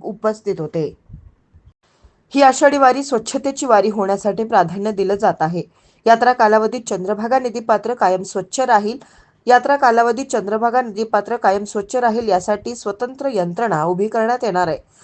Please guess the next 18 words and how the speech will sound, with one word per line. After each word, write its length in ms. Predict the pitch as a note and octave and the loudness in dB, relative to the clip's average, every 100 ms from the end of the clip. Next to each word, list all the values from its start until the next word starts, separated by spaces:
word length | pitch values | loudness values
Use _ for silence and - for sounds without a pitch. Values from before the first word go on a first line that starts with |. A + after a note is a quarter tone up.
| _ _ | _ _
तसेच 300 | A3+ A3+ B3 | 2 2 0
शहरातील 460 | A3+ G3+ G#3+ G#3+ B3 | -2 -4 -4 -4 -8
पार्किंगच्या 720 | A3+ G3+ F3+ F#3 A#3+ B3+ C4+ | 0 2 2 0 -12 -6 -6
ठिकाणी 520 | C4 A3+ B3+ G3 D#3+ E3 _ - | -4 -2 0 0 -4 -8 _ -4
मुर्मीकरण 680 | G#3+ A3+ A#3 C#4 B3+ A#3+ C4 | 2 2 2 -2 -2 -2 -2
व 100 | A#3+ | -2
रोलिंग 440 | A3 F#3 G3 B3+ | 2 2 0 -6
करावं 400 | B3+ G3+ G#3 E3+ | -2 2 2 2
लागणार 320 | E3 D3 E3+ | 0 0 -2
आहे. 80 | E3 - _ _ _ | -2 -4 _ _ _
पालखी 340 | A#3 G#3+ G#3 | 4 4 0
मार्ग 340 | B3+ G#3+ G3+ A3 A#3+ - | 0 0 2 -2 -4 -2
तळ 200 | A#3 E3 D#3+ | 0 0 0
तसेच 260 | F#3 G#3+ G3+ | -4 -4 -4
पंढरपूर 440 | G3 F#3 G#3+ A#3 A3+ | -6 -4 -6 -6 -6
शहरातील 480 | G#3 G#3 A3 B3 | -6 -4 -4 -4
अतिक्रमणे 600 | - F3+ A#3 B3 G3+ E3 F#3+ | -4 -4 -6 -4 -4 -4 -2
काढण्यासाठी 760 | F#3 E3 F3+ A3 A3+ F3 C#3+ | -2 -2 -4 -4 -4 -4 -6